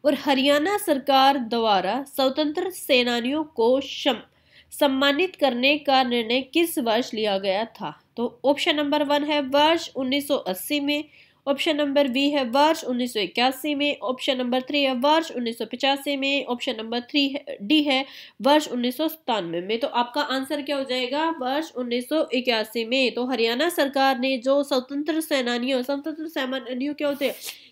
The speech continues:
कि जो इंडिपेंडेंस के टाइम जो लड़ाई लड़ी थी उसमें जो अभी तक हैं, तो उनको क्या है सम्मानित, मतलब कि उनको पुरस्कार के-, दिया गया था। तो वो कब किया गया था, उन्नीस सौ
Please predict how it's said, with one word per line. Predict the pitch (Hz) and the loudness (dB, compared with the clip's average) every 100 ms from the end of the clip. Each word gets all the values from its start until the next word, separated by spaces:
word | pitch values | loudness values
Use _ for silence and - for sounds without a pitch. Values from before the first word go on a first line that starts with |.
| - | -2
कि | 277 | 2
जो | 330 - | 0 0
इंडिपेंडेंस | 330 359 311 294 302 311 - | 0 2 4 4 2 -2 -2
के | 311 | 0
टाइम | 285 285 277 | 2 2 0
जो | 254 302 | 0 2
लड़ाई | 277 262 269 285 | 4 4 6 6
लड़ी | 277 269 294 | 4 4 2
थी | 311 311 | 2 0
उसमें | - 285 277 285 254 | 0 -4 -2 -4 -2
जो | 277 277 | 0 0
अभी | 240 233 262 | 0 0 0
तक | 277 269 - | 0 -4 -2
हैं, | 254 262 262 - 277 285 | -2 -2 -4 -16 -6 -4
तो | |
उनको | 269 277 269 302 294 | -2 -2 -2 -2 0
क्या | 311 302 | 2 4
है | 330 311 - - _ _ - | 2 0 -2 -16 _ _ -10
सम्मानित, | - 294 262 277 285 311 269 | 0 2 4 2 2 0 0
मतलब | 269 277 285 | 0 0 0
कि | 320 | 0
उनको | 330 285 294 330 | -2 -2 -2 -2
पुरस्कार | 302 269 - 339 330 339 | 0 0 -2 2 4 4
के-, | 320 294 | 2 0
दिया | 220 277 262 | 2 4 4
गया | 254 254 | 2 0
था। | 285 | -2
तो | 285 | 0
वो | 277 294 | 2 2
कब | 294 269 240 | 0 -2 0
किया | 247 233 | 0 0
गया | 233 226 | -2 -2
था, | 294 349 - 226 | 0 -2 -2 -8
उन्नीस | 220 226 | -8 -4
सौ | 277 | -2